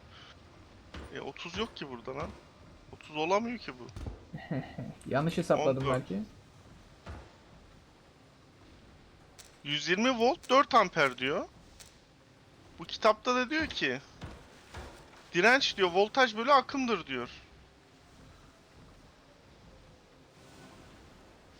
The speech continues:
Speaker 1: Aa, iki direnci toplayacağız ama, tamam, otuz olacak.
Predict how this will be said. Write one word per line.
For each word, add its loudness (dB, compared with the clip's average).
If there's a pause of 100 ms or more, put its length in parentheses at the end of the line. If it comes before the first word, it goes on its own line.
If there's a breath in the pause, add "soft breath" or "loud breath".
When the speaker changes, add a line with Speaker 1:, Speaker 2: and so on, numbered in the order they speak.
(200)
Speaker 1:
Aa, 8
iki -2
direnci 4
toplayacağız -2
ama, 4
tamam, 0
otuz -6
olacak. -2